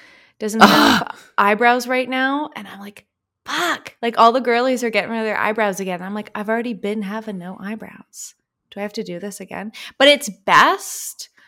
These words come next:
Speaker 1: when you don't have bangs, so you can kind of have a forever forehead with your no eyebrows.
Speaker 2: Mm-hmm.
Speaker 1: And that's what I really liked
Speaker 2: Mm-hmm.
Speaker 1: about it, 'cause it, people look at you and they're like,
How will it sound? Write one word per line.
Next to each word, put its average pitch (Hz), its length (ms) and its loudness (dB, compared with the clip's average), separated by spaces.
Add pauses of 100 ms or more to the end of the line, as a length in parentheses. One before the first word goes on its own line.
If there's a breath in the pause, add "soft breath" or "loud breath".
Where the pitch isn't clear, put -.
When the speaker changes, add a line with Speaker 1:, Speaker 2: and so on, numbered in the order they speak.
(140 soft breath)
Speaker 1:
when 196 640 0
you 208 220 0
don't 165 260 0
have 190 320 -6
bangs, 233 480 -6 (100)
so - 120 -4
you 202 160 -2
can 202 140 -8
kind 196 180 -6
of 190 60 -10
have 196 180 -6
a 196 60 -4
forever 170 520 -4
forehead - 720 -10
with 190 240 -10
your 185 120 -6
no 160 180 -6
eyebrows. 165 540 -6
Speaker 2:
Mm-hmm. 160 100 -4
Speaker 1:
And 147 180 -2
that's 220 200 2
what 311 80 2
I 302 60 2
really 254 200 -2
liked 196 140 -2
Speaker 2:
Mm-hmm. 151 60 -6
Speaker 1:
about 151 160 -6
it, - 80 -14
'cause 202 160 -6
it, 190 120 -6 (1080 loud breath)
people 220 240 0
look 180 180 2
at 240 80 -6
you 277 240 -2
and - 160 -6
they're 185 100 -4
like, 175 240 -6